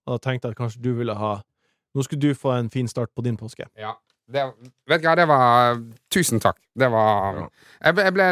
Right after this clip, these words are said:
Speaker 2: jeg, jeg synes jo denne, eh, donuten så veldig god ut, men, eh, nå er jeg superfornøyd med denne.
Speaker 3: Jeg er jo, ja, jeg fikk det store egget med den bolla oppi, og så fikk du det lille med det wagyu.
Speaker 2: Pang.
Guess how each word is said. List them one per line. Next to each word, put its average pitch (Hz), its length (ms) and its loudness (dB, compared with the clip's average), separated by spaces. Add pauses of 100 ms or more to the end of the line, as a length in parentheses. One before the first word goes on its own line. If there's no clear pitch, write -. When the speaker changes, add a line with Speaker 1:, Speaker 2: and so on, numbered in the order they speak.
Speaker 2:
jeg, 156 320 0
jeg 131 160 0
synes 123 160 -6
jo 151 60 -2
denne, 139 220 2 (440)
eh, 110 320 0
donuten 107 400 0
så 104 160 -4
veldig 101 180 0
god 87 120 -10
ut, - 100 -20
men, 110 220 -2
eh, 107 280 -2
nå 117 140 -2
er 98 80 -4
jeg - 80 -10
superfornøyd 92 480 -8
med 85 80 -10
denne. 87 220 -12
Speaker 3:
Jeg 90 260 -4
er 87 160 -2
jo, 85 140 -6 (600)
ja, 110 100 0 (100)
jeg 98 240 -4
fikk 107 140 -6
det 98 280 -2
store 87 540 -6
egget 78 180 -10
med 92 140 -4
den 87 380 -8
bolla 82 260 -2
oppi, 101 160 -8
og 98 100 -4
så 92 140 -8
fikk 90 180 -12
du 87 100 -6
det 85 140 -4
lille 76 260 -6
med 82 140 -6
det 82 140 -4
wagyu. 92 240 -4 (540)
Speaker 2:
Pang. 131 260 0